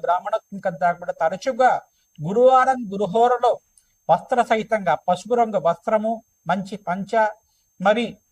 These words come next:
బృహస్పతికి అంతా కూడా ప్రీతికరంగా బ్రాహ్మణోత్వం అంతా కూడా సాక్షాత్ నారాయణ స్వరూపంగా భావించి, దక్షిణ సహితంగా అంతా కూడా దానం చేసుకోవడం వల్ల, దత్తాత్రేయ స్వరూపంగా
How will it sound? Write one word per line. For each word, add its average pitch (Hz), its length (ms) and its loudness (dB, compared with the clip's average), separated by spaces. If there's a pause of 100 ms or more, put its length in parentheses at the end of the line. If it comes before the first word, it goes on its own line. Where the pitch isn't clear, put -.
(920)
బృహస్పతికి 202 600 0
అంతా 196 260 0
కూడా 175 200 -10
ప్రీతికరంగా 165 560 -6 (120)
బ్రాహ్మణోత్వం 240 640 -2
అంతా 196 280 0
కూడా 185 200 -8
సాక్షాత్ 180 460 0 (100)
నారాయణ 220 420 0
స్వరూపంగా 202 500 -2 (100)
భావించి, 170 420 -2 (140)
దక్షిణ 160 260 -4 (100)
సహితంగా 202 600 -4
అంతా 180 200 -2 (100)
కూడా 170 200 -4
దానం 160 300 -6
చేసుకోవడం 160 460 -12
వల్ల, 156 160 -6 (500)
దత్తాత్రేయ 240 720 0
స్వరూపంగా 190 500 -4